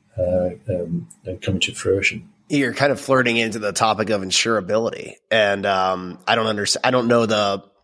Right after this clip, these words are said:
Speaker 2: the insurability risk in California as well as I do Florida, but what I hear in the Florida market is insurance is becoming one of the biggest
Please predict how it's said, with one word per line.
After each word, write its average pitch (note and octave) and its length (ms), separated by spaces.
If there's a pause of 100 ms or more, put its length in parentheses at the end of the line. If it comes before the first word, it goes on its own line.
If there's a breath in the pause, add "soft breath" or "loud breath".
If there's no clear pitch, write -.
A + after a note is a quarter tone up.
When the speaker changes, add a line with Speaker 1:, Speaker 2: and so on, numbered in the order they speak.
(140)
Speaker 2:
the A2 200
insurability A2 840
risk G2 300
in G#2 60
California G2+ 540
as F#2+ 120
well G2 120
as G2 100
I G2 60
do F#2 160
Florida, G2 460
but F#2 80
what F#2+ 100
I G2 80
hear A#2 540 (440 loud breath)
in G2 120
the F#2+ 60
Florida C#3 360
market F#2 500
is F#2 680
insurance G2+ 960
is F#2+ 380
becoming G#2+ 560
one G2+ 160
of F#2+ 120
the F#2 60
biggest F#2+ 640